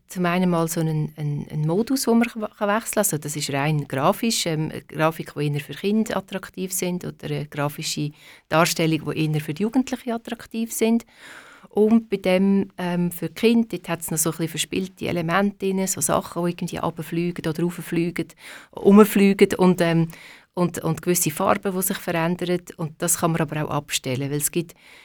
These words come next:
Kinder, äh, mit, mit bestimmten Beeinträchtigungen, wo, wo total nervös werden, wenn die, wenn der Bildschirm so flackert oder wenn der Bildschirm in bestimmten Farben gestaltet ist. Und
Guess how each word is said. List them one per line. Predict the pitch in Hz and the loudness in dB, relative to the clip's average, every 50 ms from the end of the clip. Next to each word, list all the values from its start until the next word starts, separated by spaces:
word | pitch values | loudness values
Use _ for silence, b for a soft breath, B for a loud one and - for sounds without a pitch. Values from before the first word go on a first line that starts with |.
| B B B - | B B B 0
Kinder, | 214 208 208 214 208 208 208 - - _ | 2 4 6 6 4 2 0 -2 -16 _
äh, | - 185 175 175 170 165 - | -8 -6 -6 -6 -6 -6 -4
mit, | 175 175 165 - _ - 170 | -4 -4 -4 -4 _ -6 -4
mit | 170 165 165 | -4 -4 -4
bestimmten | - 165 - - 190 196 190 - 185 180 | -6 -8 0 2 2 2 2 0 -4 -2
Beeinträchtigungen, | 165 160 175 180 175 - 165 165 170 - - 165 151 - 160 160 170 170 170 165 156 | 0 0 0 0 -2 -4 -4 -4 -4 -6 -8 -8 -4 -2 0 0 0 0 0 -2 -2
wo, | 160 151 147 147 147 147 - - - | -2 -2 -2 -2 -2 -2 -4 -6 -6
wo | - 156 | -10 -10
total | 156 - - 156 151 156 - 165 160 160 | -10 -6 -6 -6 -6 -4 -2 0 0 2
nervös | 160 156 151 147 151 156 165 165 - - | 2 0 0 2 2 4 4 4 2 2
werden, | 156 147 147 - - 143 - | 0 -2 -2 -6 -12 -14 -8
wenn | 147 151 147 151 151 - _ - | -6 -4 -4 -4 -6 -8 _ -10
die, | 151 147 147 - - - _ - | -8 -6 -6 -8 -10 -12 _ -8
wenn | - 156 147 | -4 -4 -4
der | 151 - | 0 2
Bildschirm | 165 170 175 175 - 175 156 147 151 147 | 2 2 2 0 0 0 0 2 0 0
so | - 165 | 0 -2
flackert | 156 - 156 143 135 - - - - - 143 143 - 160 | -4 -2 -2 -4 -4 -4 -10 -10 -8 -6 -6 -6 -8 -10
oder | 143 - - - | -12 -10 -10 -10
wenn | - 139 139 139 | -8 -6 -8 -8
der | - 147 | -8 -12
Bildschirm | 147 - 151 147 151 - - 165 151 147 | -8 -6 -4 -4 -4 -4 -6 -2 -2 -2
in | 147 | -2
bestimmten | - - - 165 156 156 - 156 | -2 0 0 0 0 0 -4 -8
Farben | - - 147 151 151 - 160 | -4 -2 -2 -2 -2 -4 -8
gestaltet | - - - 151 143 - 143 - - 147 - | -10 -8 -4 -4 -4 -4 -4 -8 -10 -12 -10
ist. | 147 139 - - B B B B B B B B B B B | -10 -10 -10 -12 B B B B B B B B B B B
Und | - 160 156 156 - | -4 -4 -4 -4 -6